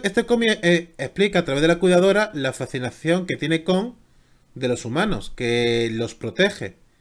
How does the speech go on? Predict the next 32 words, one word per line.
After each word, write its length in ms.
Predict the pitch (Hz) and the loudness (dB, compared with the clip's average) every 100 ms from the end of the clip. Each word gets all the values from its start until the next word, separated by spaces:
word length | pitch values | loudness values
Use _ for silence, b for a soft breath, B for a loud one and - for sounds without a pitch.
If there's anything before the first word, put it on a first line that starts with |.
| _ _ _ - | _ _ _ -6
Porque 500 | 127 123 - 127 156 | -4 -4 0 4 4
es 160 | 180 | 2
lo 240 | 208 196 175 | 0 0 2
que 720 | 165 151 143 139 131 120 - - _ _ _ _ | 2 2 2 2 0 -2 -6 -20 _ _ _ _
su 300 | - - 147 | -16 -6 -4
especie, 760 | - _ 185 196 190 180 208 - _ _ _ _ _ _ _ | -6 _ 2 2 2 2 2 -6 _ _ _ _ _ _ _
mm, 260 | 127 127 123 | -10 -8 -10
ha 160 | - 151 170 175 | -4 -2 0 -4
adquirido. 640 | 170 - 131 160 135 87 b b b b _ | -4 -4 2 2 2 -6 b b b b _
S-, 300 | - - - | -16 -14 -6
¿sabéis, 400 | 165 160 214 240 | 0 2 2 2
eh, 200 | 262 240 | 0 2
el 140 | 185 185 | 2 4
instinto 500 | 170 196 185 185 156 | 4 2 2 2 4
de 120 | 151 | 4
un, 600 | 160 156 139 127 123 - _ | 2 0 -4 -4 -6 -8 _
de 260 | 113 120 123 | -10 -2 -2
un 200 | 135 123 | -2 -6
perro 440 | - 131 151 196 | 0 2 2 0
que 340 | - 117 113 - | 0 -2 -2 -6
durante 340 | 120 131 120 120 | -6 -4 -2 -2
tantas 280 | 147 151 170 | -4 -2 -2
generaciones 720 | 170 143 127 - 151 131 107 b b b _ | 0 0 -2 -2 0 -2 -6 b b b _
se 160 | - | -4
les 140 | 131 127 | -2 -2
enseña 440 | 117 147 151 156 | -4 -4 -4 -4
a 180 | 135 131 | -6 -6
cuidar 260 | 131 135 139 | -2 0 0
una 200 | 127 113 | -4 -2
casa 360 | 135 143 - | 0 0 -2
y 60 | 113 | -4
tal? 340 | - 139 120 | -2 -2 -2